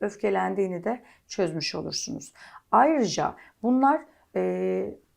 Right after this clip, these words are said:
iç uyaranlar, bir de dış uyaranlar dediğimiz tepkiler var. Bunlar da şudur mesela Elif Hanım, ben size aceleye getirsem, "Hadi, hadi, hadi, hadi, hemen, hemen."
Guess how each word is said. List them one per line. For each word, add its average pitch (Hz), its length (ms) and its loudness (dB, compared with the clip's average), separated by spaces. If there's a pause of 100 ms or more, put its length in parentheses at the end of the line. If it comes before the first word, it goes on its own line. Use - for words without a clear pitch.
(160)
iç 262 200 -4
uyaranlar, 147 600 2
bir 202 80 -2
de 254 140 0
dış 302 220 2
uyaranlar 156 640 4
dediğimiz 139 400 -4
tepkiler - 560 -6
var. - 220 -10 (420)
Bunlar 285 400 0
da 285 80 2
şudur 208 360 -4
mesela - 360 -8
Elif - 180 -6
Hanım, 202 160 -8
ben 220 160 -2
size - 200 -6
aceleye 196 380 2
getirsem, 180 460 -6
"Hadi, - 400 -8
hadi, 285 200 -6
hadi, 269 220 -10
hadi, 277 220 -6
hemen, 277 240 -4
hemen." 254 420 -4